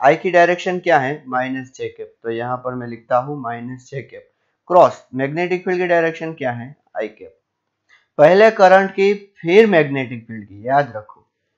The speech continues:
पहले करंट, फिर मैग्नेटिक फील्ड। ठीक है, ओके।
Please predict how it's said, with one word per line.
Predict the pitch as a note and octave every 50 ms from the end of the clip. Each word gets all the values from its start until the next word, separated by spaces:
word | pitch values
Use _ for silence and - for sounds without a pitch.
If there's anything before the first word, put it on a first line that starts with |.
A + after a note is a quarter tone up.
| _ _ -
पहले | A#2 A#2+ B2+ C3 D3 C#3+
करंट, | C#3+ D3 D3 C#3+ D3 D#3 E3+ E3+ D#3+ - _ -
फिर | C#3+ D3+ F3 F#3 E3 - _
मैग्नेटिक | B2 B2 B2 B2 A#2 A#2 A#2+ A#2 A2 G2 A2 G#2+ _ _ _
फील्ड। | G#2 F#2 - _ _ _ _
ठीक | - F#3+ E3
है, | D#3 - - _ - - - - - _ _ _ _ -
ओके। | - B2+ A#2+ - - _ B2 A#2+